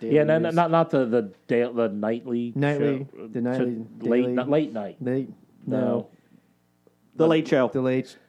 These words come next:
Speaker 1: the
Speaker 2: Yeah, the Late
Speaker 1: Late
Speaker 2: Show. That's it.
Speaker 3: Anyway, so that's yours. <laughs>
Speaker 1: What's the one that, uh, what's his name does now?
Speaker 3: Tonight Show?
Speaker 1: Yeah, no.
Speaker 2: Late Night?
Speaker 1: The Comedy Central show that he got started on.
Speaker 3: Daily Show?
Speaker 1: Daily Show.
Speaker 2: Trevor Noah?
Speaker 1: Oh, wait a minute. Yeah.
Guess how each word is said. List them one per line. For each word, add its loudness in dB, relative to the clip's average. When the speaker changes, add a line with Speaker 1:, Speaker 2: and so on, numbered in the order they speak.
Speaker 1:
the -4
Speaker 2:
Yeah, 4
the 2
Late 4
Speaker 1:
Late -6
Speaker 2:
Show. -2
That's -4
it. -4
Speaker 3:
Anyway, 6
so -2
that's 4
yours. 4
<laughs> -20
Speaker 1:
What's -2
the 2
one 4
that, 2
uh, 0
what's 0
his -2
name 0
does 0
now? -2
Speaker 3:
Tonight 2
Show? 0
Speaker 1:
Yeah, -6
no. -4
Speaker 2:
Late 0
Night? 0
Speaker 1:
The -8
Comedy -2
Central -2
show -2
that -2
he -2
got -8
started -6
on. -10
Speaker 3:
Daily 2
Show? 0
Speaker 1:
Daily 0
Show. -4
Speaker 2:
Trevor 2
Noah? 0
Speaker 1:
Oh, -6
wait -2
a -6
minute. -6
Yeah. -2